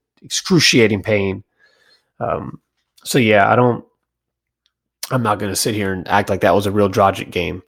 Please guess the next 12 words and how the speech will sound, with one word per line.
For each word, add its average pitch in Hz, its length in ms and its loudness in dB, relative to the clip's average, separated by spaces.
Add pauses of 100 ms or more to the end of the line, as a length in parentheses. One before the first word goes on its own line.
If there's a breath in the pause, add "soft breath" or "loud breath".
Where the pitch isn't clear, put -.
(720 soft breath)
um, - 420 -10
'cause - 200 -2
he 147 80 6
was 127 220 4
there 107 540 4 (280)
physically, 101 560 -2
but 92 180 -4
he 117 80 -2
wasn't 101 380 0
there, 85 340 -6 (1500)
you - 100 -10
know. - 260 -18